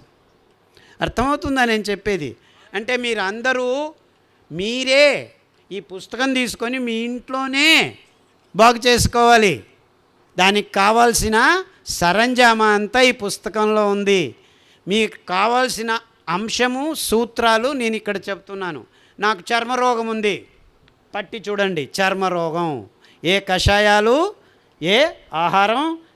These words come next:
నూనెలా, జ్యూసులా. హృదయ సంబంధ రోగాలు, మీ గుండెలో ఇంత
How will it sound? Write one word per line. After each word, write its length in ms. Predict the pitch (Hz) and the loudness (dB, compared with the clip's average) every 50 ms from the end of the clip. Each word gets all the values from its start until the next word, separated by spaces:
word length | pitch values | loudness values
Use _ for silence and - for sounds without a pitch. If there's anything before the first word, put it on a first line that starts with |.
| _ - 160 | _ -12 -4
నూనెలా, 500 | 170 190 208 214 220 220 220 226 254 302 359 370 359 - _ _ _ _ - 127 123 | 0 0 2 2 2 4 4 6 6 6 4 2 -2 -8 _ _ _ _ -20 -12 -6
జ్యూసులా. 500 | 170 208 202 180 - 185 180 180 175 170 143 117 101 92 _ _ _ _ _ _ _ _ _ _ _ _ _ _ _ _ - | -4 -2 -2 -2 -2 -2 0 0 0 0 -2 -4 -8 -14 _ _ _ _ _ _ _ _ _ _ _ _ _ _ _ _ -4
హృదయ 280 | 208 233 254 285 285 285 - 262 | -4 2 4 6 6 6 4 2
సంబంధ 340 | 269 254 254 254 254 247 247 240 233 | -2 0 0 -2 0 0 0 2 2
రోగాలు, 460 | 233 233 220 226 220 214 196 175 135 110 - _ _ _ _ - | 2 0 2 4 2 4 2 0 -4 -8 -12 _ _ _ _ -8
మీ 100 | 180 196 160 165 | -8 -8 -6 -8
గుండెలో 420 | 196 208 214 226 233 226 247 277 330 349 359 349 - _ _ _ _ _ _ _ | -8 -4 -2 0 0 2 4 4 4 4 2 0 -8 _ _ _ _ _ _ _
ఇంత 260 | - 170 202 202 247 | -10 -8 -8 -6 -6